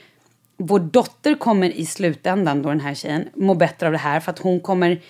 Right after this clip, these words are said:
se att mamma är stark och inte att mamma bryts ner och helt plötsligt sitter som en grå fläck där och liksom känner,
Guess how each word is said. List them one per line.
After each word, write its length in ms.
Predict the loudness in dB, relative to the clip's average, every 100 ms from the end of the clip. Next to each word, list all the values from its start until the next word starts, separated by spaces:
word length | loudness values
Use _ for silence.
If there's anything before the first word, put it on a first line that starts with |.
| -20 -14
se 360 | -6 -2 -2
att 240 | -2 -4 0
mamma 380 | 2 4 2 0
är 40 |
stark 460 | -4 -2 2 2 0
och 140 | -8
inte 480 | 0 2 2 0 -2
att 180 | -2 -2
mamma 400 | 0 2 0 -2
bryts 540 | -6 -4 -2 -2 -4
ner 280 | 0 2 0
och 100 | 0
helt 140 | -4 -6
plötsligt 280 | -12 -12
sitter 340 | -10 -10 -10 -8
som 140 | 0
en 140 | 2 2
grå 300 | 0 0 -2
fläck 380 | -4 -6 -6 -4
där 320 | -2 -2 -2
och 160 | -2
liksom 260 | -2 -6 -8
känner, 380 | -6 -2 -2